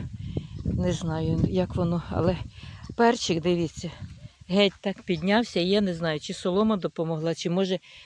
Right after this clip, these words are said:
все-таки потрошки капав у нас дощик. Ну, а сьогодні, ну, по порівнянню з тим, який був, то сьогодні пройшов гарний дощик.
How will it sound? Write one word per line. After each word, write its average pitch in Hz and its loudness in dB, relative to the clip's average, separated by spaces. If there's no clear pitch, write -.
все-таки 185 0
потрошки 185 0
капав 180 4
у - -2
нас 156 -2
дощик. 185 2
Ну, 165 0
а 170 2
сьогодні, 196 0
ну, 165 0
по 170 4
порівнянню 180 2
з - -8
тим, 175 0
який 165 0
був, 196 -4
то 196 -4
сьогодні 185 0
пройшов 170 -4
гарний 143 0
дощик. 147 -8